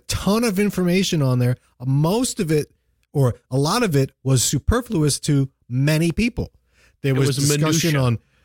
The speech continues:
Speaker 1: government
Speaker 2: <laughs>
Speaker 1: pension offset, windfall elimination provision, which if you didn't have a government job or married to someone with, you know, a government pension,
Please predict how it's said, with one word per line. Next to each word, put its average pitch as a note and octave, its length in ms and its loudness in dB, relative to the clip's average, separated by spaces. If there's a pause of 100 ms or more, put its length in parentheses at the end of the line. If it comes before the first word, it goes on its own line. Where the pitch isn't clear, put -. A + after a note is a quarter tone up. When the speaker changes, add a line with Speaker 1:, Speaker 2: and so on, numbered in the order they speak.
(320)
Speaker 1:
government C#3+ 520 0
Speaker 2:
<laughs> - 40 -20
Speaker 1:
pension C3 480 0
offset, E3 580 0 (380)
windfall C#3+ 600 0
elimination A#2+ 680 0
provision, D3 500 0 (200)
which D3+ 260 0 (200)
if D3+ 160 -6
you E3 60 0
didn't G3 180 0
have D#3+ 180 0
a D3 40 -4
government C#3+ 380 -2
job F3 460 -2 (200)
or C3+ 320 0
married D3+ 360 0
to - 80 -6
someone C#3+ 340 0
with, C3 280 -2
you C3+ 120 0
know, A#2+ 140 0
a B2 120 -2
government C3 380 -2
pension, B2 560 -2